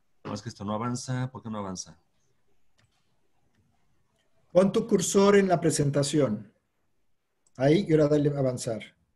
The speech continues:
Speaker 1: Ok, gracias, doctor. Eh, también vamos a hablar de Max más adelante, así que no, no me quiero adelantar. Únicamente lo que quiero decir es que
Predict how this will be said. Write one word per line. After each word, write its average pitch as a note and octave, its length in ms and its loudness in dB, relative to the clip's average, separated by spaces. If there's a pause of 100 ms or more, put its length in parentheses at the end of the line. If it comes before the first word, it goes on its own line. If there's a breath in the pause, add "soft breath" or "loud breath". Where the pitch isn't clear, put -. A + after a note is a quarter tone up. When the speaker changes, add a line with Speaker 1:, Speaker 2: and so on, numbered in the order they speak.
(1160)
Speaker 1:
Ok, F#2 240 -14
gracias, B2 300 -2
doctor. G#2 360 -6 (1300)
Eh, B2 540 -2 (240)
también D#3+ 200 0
vamos F3+ 180 2
a D3 40 6
hablar D#3 220 4
de D3+ 60 2
Max D#3 300 -2
más D#3+ 140 -2
adelante, D#3 380 2
así C3+ 120 -6
que - 80 -8
no, C3 80 -2
no C3 200 -2
me B2+ 100 -2
quiero A#2 160 -2
adelantar. A2 580 0
Únicamente A#2+ 560 -2
lo G#2+ 120 -4
que G2 120 -6
quiero A#2 220 -2
decir C3+ 420 0
es A#2 160 -4
que G#2+ 400 -2